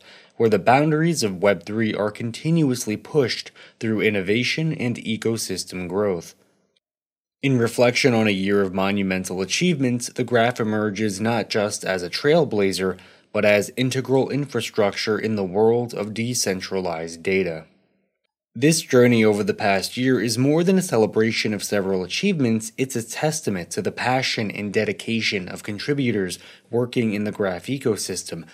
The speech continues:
fueled by their relentless pursuit of a decentralized future, ushering in the next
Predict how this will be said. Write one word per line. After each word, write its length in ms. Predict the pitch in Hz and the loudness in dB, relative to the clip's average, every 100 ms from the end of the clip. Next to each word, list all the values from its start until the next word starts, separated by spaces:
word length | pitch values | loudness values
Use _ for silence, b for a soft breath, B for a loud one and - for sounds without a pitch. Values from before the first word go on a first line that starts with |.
| B B | B B
fueled 480 | - 135 170 143 98 | -10 0 2 2 4
by 160 | 101 | 4
their 160 | 101 107 | 4 2
relentless 580 | 101 101 127 113 117 - | 2 0 0 0 -4 -6
pursuit 540 | - 101 - 143 110 | -10 -8 0 0 0
of 140 | 104 | -2
a 60 | 107 | -4
decentralized 1000 | 92 120 123 - 107 104 104 98 90 - | -2 -4 -2 -2 -2 -2 -2 0 -2 -6
future, 480 | - 135 156 98 90 B B B | -4 -2 0 -4 -6 B B B
ushering 520 | 123 123 - 131 123 | -4 -2 2 2 2
in 180 | 113 110 | 2 0
the 80 | 104 | 0
next 540 | 98 107 120 - - | -2 -2 -4 -6 -8